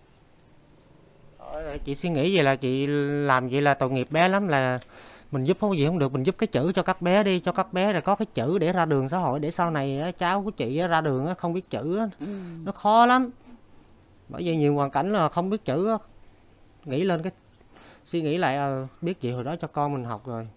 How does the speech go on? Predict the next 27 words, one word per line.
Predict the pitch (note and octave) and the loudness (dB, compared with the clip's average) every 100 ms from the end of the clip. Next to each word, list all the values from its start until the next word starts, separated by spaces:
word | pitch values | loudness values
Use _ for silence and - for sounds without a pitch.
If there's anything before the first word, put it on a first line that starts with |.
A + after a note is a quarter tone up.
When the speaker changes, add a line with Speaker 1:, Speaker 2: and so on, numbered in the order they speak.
| _ _ - - - - | _ _ -20 -20 -20 -18
Speaker 1:
Bây | D3 | -12
giờ | C3+ B2 C3+ C#3 C3+ | -10 -8 -8 -8 -6
nếu | D#3 G3 | -6 -4
như | E3+ | -6
chị | - A#2 | -6 -8
thấy | - G3 E3+ | -4 -4 -4
để | C3 D#3 | -4 -2
vậy | B2+ | -2
cho | D3 | -4
cháu | C#3+ D#3+ F#3+ | -2 0 0
nội | B2 | -2
của | B2+ E3+ | -2 -4
mình | B2+ A#2+ | -4 -6
không | - D#3 D#3+ | -4 -4 -4
có | |
biết | F3+ G3 - | -6 -8 -6
chữ | A2+ D#3 | -6 -6
nào | E3 A2+ | -6 -8
là | A2 | -10
th-" | - - _ - - - | -14 -20 _ -20 -20 -20
sau | - D#3+ | -8 -6
này | D3+ B2 | -4 -2
ra | C#3+ | -2
đường | C#3+ B2 | -2 -4
là | A2+ | -6
không | - D#3+ D#3+ | -10 -10 -8
có, | E3+ E3+ F#3+ G#3 | -6 -4 -2 -4